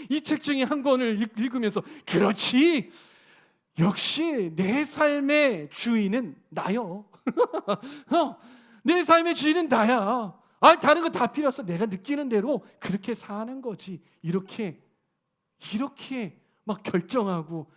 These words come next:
살아가고 있던 사람들은 있지 않습니까? 제가 여러분들에게 다시 묻겠습니다.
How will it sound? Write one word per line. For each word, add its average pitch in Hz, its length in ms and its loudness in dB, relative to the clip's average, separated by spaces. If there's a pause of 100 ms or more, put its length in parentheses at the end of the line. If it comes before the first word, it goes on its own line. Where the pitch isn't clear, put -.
(160)
살아가고 165 960 -14
있던 143 460 -20
사람들은 135 580 -20
있지 123 220 -20
않습니까? 123 480 -20 (3750)
제가 185 180 -6
여러분들에게 151 440 -10
다시 - 260 -20
묻겠습니다. - 680 -20